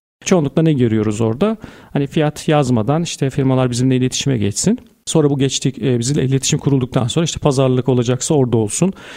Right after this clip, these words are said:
Dolayısıyla da fiyatı ifşa edip de işte hem rakiplerimizi bilgilendirmeyelim hem fiyat tutarsızlığı açısından işte,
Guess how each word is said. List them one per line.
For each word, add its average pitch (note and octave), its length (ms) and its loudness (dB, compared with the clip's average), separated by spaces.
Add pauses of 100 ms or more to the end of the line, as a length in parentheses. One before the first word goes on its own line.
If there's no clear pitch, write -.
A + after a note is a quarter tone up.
(140)
Dolayısıyla D3+ 520 2
da D#3+ 240 0
fiyatı D3+ 320 -2
ifşa C#3 320 0
edip C3+ 280 -2
de E3 200 0 (160)
işte - 180 -6
hem C3+ 200 0
rakiplerimizi C3 640 0
bilgilendirmeyelim A#2+ 840 0
hem C3+ 200 0 (300)
fiyat D#3+ 280 2
tutarsızlığı C3+ 680 0
açısından B2 600 0
işte, B2+ 360 -2